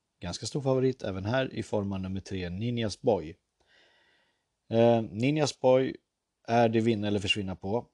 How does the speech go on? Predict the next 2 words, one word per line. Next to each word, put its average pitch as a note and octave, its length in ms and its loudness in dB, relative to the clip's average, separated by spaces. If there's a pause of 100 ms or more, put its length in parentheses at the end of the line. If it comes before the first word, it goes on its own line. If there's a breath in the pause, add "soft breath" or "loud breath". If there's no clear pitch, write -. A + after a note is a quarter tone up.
(500)
Jag A2+ 600 2 (360)
hatar A2 840 -2